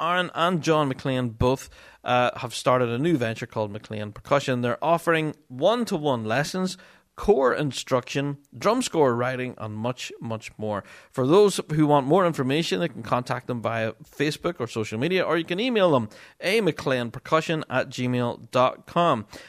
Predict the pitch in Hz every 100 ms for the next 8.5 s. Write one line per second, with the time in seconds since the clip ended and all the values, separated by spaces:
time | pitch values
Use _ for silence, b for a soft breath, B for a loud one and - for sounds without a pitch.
0 | B - 180 180 123 - 226 202 190 196
1 | 180 175 175 175 117 139 143 151 151 131
2 | 127 117 120 117 120 101 87 156 175 170
3 | 160 - - 113 110 123 113 110 113 135
4 | 147 143 139 127 120 120 - 117 110 113
5 | - 185 190 165 B B B 123 135 196
6 | - 160 180 - 170 185 170 - - 160
7 | 185 151 107 139 123 120 120 120 117 -
8 | _ - 123 123